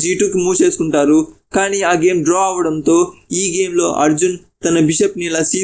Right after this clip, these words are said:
త్రీకి మూవ్ చేస్తారు. ఇది టాప్ రికమెండెడ్ ఇంజన్ మూవ్. ఈ పొజిషన్‌లో ఫాబీకి కామన్ మూవ్స్ ఏంటంటే C captures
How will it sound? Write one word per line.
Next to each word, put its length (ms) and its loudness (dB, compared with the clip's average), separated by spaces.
త్రీకి 300 2
మూవ్ 180 2
చేస్తారు. 500 2
ఇది 280 0
టాప్ 280 0
రికమెండెడ్ 460 0
ఇంజన్ 380 0
మూవ్. 240 2
ఈ 20 0
పొజిషన్‌లో 460 2
ఫాబీకి 480 0
కామన్ 340 2
మూవ్స్ 260 0
ఏంటంటే 360 0
C 220 -2
captures 340 0